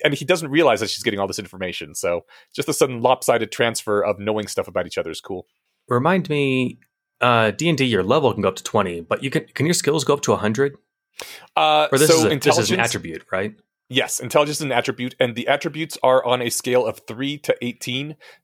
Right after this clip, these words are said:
Speaker 1: uh, naturally, because they are three D six, so the lowest you can get is three, and the highest you can get is eighteen. Uh, the only way you can get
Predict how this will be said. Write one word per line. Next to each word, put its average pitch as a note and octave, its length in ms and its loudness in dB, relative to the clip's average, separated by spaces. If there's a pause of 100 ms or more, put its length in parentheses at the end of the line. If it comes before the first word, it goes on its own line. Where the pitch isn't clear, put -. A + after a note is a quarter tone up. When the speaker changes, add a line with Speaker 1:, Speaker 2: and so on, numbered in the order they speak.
Speaker 1:
uh, A#2+ 160 4
naturally, C3+ 460 2
because A2+ 440 0
they A2 140 4
are A2 300 4 (100)
three A2+ 160 -4
D A2+ 80 -4
six, - 420 -2
so G2+ 160 0
the G2 120 -2
lowest G#2+ 220 2
you - 40 -6
can G#2+ 100 -6
get G#2+ 140 2
is G2+ 140 0
three, A2 340 -2
and F#2+ 180 -6
the F#2+ 160 0
highest G#2+ 240 0
you - 40 -10
can G#2 100 -12
get F#2+ 100 -2
is F2+ 120 -6
eighteen. D#2+ 320 -14 (600)
Uh, G2+ 260 0
the A2 140 -4
only C#3 200 2
way C3 100 4
you B2+ 80 0
can A#2+ 160 -6
get A2 160 2